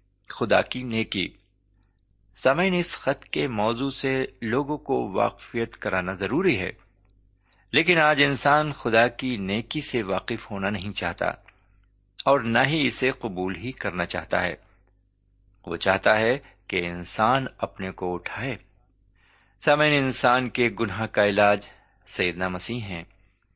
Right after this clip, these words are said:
ان کے علاوہ گناہ کا کوئی دوسرا علاج نہیں ہے۔ سیدنا مسیح کو خدا نے کھوئی ہوئی نسل کو بچانے کے لیے بھیجا۔ روما کو لکھا گیا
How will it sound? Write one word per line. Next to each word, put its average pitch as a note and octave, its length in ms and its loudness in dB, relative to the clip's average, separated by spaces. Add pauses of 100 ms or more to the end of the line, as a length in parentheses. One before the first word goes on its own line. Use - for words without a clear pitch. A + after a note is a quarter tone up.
(480)
ان A2 100 -4
کے F#2 200 0
علاوہ F#2+ 400 2 (320)
گناہ F#2+ 280 -6
کا - 180 -6
کوئی D#3+ 380 -4
دوسرا B2 400 -4
علاج G2+ 320 2
نہیں F#2+ 280 -6
ہے۔ F2+ 120 -6 (920)
سیدنا F#2 460 -4
مسیح F#2 400 -6
کو F#2+ 320 -2 (240)
خدا F#2 320 0
نے F#2 260 -6
کھوئی D3+ 380 -2
ہوئی A#2 260 -4
نسل G#2+ 400 -4
کو G#2 200 -6
بچانے F#2+ 540 -6
کے - 180 -8
لیے F#2 260 -2
بھیجا۔ F2+ 360 -4 (1000)
روما F#2 280 -2
کو F2+ 180 -6
لکھا F2 300 -6
گیا F#2+ 320 2